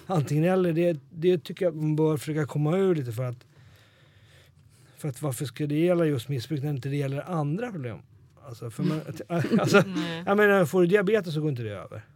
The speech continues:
Speaker 2: Nej.
Speaker 1: Så himla lätt. Eller aldrig. Missbruk kan gå över.
Speaker 2: Mm.
Speaker 1: Men det tenderar att vara livsstilsproblematik.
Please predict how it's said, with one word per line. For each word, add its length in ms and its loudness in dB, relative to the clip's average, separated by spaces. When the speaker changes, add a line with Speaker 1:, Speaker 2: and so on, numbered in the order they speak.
Speaker 2:
Nej. 360 -4
Speaker 1:
Så 160 -6
himla 300 -2
lätt. 280 -16
Eller 180 -2
aldrig. 560 -6
Missbruk 320 -6
kan 300 -8
gå 140 -6
över. 280 -14
Speaker 2:
Mm. 360 -4
Speaker 1:
Men 140 -4
det 180 0
tenderar 800 -2
att 60 -8
vara 320 -4
livsstilsproblematik. 2000 -10